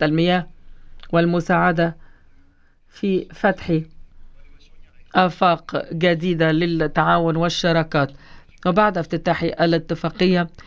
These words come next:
كان هناك أول محاولة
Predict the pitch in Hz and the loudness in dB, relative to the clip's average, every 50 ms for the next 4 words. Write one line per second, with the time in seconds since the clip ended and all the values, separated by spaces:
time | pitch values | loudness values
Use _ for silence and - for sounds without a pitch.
0 | - - - - - 208 202 185 170 170 170 170 165 165 - 170 170 165 - - | -20 -20 -20 -4 0 2 2 2 2 2 0 0 -2 0 0 0 0 -2 -4 -12
1 | - - - - - - - - - - - - - - _ _ _ _ _ _ | -20 -20 -20 -20 -20 -20 -20 -20 -20 -20 -20 -20 -20 -20 _ _ _ _ _ _
2 | - 233 247 220 190 175 165 160 156 151 - 175 160 165 165 165 160 156 151 147 | -2 0 0 0 0 0 -2 -2 -4 -4 -2 0 2 2 2 2 2 0 0 -2